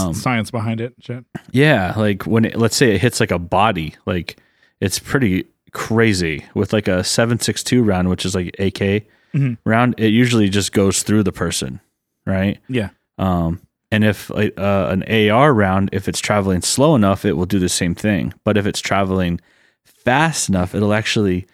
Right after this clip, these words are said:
Speaker 1: once it hits, uh, a soft target, like a human, human flesh, it actually, like, spalls and breaks into, like, uh, you know, pieces, and it'll actually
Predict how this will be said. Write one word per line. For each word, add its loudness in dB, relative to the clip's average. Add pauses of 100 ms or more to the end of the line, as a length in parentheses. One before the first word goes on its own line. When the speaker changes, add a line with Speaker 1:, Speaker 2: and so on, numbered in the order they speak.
(360)
Speaker 1:
once 0
it -2
hits, -2 (840)
uh, 0
a 0
soft -2
target, -2
like -2
a -4
human, 0 (300)
human 2
flesh, -2 (360)
it 2
actually, 0
like, -2 (380)
spalls 0
and -4
breaks 0
into, 2
like, -4 (540)
uh, -10
you -2
know, -2 (160)
pieces, 0
and -2
it'll -2
actually -2